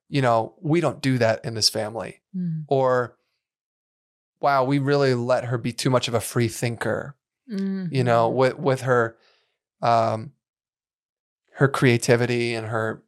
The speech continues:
Speaker 1: you know, just off, out of the normal, quote unquote, bounds of what's acceptable, you know, and she,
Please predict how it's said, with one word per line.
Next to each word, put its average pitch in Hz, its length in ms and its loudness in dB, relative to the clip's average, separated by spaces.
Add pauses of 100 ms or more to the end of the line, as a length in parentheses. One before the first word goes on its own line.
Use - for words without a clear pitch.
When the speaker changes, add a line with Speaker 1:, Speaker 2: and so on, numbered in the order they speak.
Speaker 1:
you 131 120 -2
know, 107 300 2
just - 260 0 (440)
off, 147 340 0 (240)
out 175 200 4
of 151 140 2
the 139 80 4
normal, 131 640 2
quote 151 240 2
unquote, 139 400 0 (220)
bounds 135 500 2
of 123 160 2
what's 123 280 2
acceptable, 123 880 0 (1120)
you 135 120 4
know, 120 300 4
and 135 360 2 (220)
she, 139 720 2